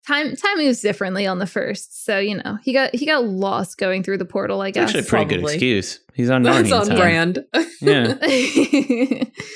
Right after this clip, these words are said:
Speaker 1: But there's also new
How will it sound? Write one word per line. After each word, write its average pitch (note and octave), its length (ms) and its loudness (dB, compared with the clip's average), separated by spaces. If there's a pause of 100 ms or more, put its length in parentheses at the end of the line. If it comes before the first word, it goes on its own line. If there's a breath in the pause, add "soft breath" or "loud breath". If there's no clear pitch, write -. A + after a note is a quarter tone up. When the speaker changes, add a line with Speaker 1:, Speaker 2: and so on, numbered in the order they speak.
(600 loud breath)
Speaker 1:
But G#3 540 0
there's B3+ 260 4
also C4 340 2
new A#3+ 840 4